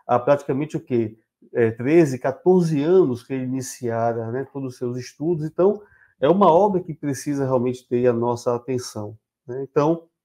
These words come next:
a Gênese, ela, ela vem cada vez mais fazendo parte, né, das leituras,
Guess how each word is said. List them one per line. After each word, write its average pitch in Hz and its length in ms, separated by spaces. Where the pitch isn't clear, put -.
a 131 120
Gênese, 135 460
ela, 135 260
ela 123 280
vem 123 380
cada 185 320
vez 143 240
mais 127 320
fazendo 143 400
parte, 123 560
né, 120 140
das 120 220
leituras, 135 800